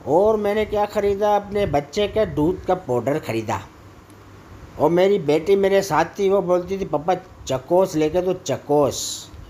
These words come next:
मैं चकोस खाती हूँ बड़े शौक़ से, चकोस। तो मैंने बोला, "बेटा ले लो, आप भी ले लो, चकोस ले लो।" फिर मेरी बेटी को मैंने चकोस लेके दिया,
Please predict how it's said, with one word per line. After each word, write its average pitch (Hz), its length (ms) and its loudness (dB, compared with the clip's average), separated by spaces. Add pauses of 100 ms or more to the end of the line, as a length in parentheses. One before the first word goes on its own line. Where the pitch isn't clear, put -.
(500)
मैं 151 160 0 (100)
चकोस 190 500 2
खाती 147 360 -4
हूँ 220 100 0
बड़े 170 200 2
शौक़ 147 340 -2
से, 180 180 -4
चकोस। 143 880 2 (1080)
तो 113 80 -4
मैंने 123 280 0
बोला, 190 220 4
"बेटा 185 240 2
ले 156 320 4
लो, 220 200 4
आप 165 220 2
भी 202 140 0
ले 202 160 0
लो, 214 160 0
चकोस 180 500 -4
ले 180 160 0
लो।" 190 160 0 (920)
फिर 151 120 -2
मेरी 165 240 2
बेटी 151 320 2
को 175 60 0
मैंने 170 220 0
चकोस 160 480 -2
लेके 165 300 2
दिया, 165 280 2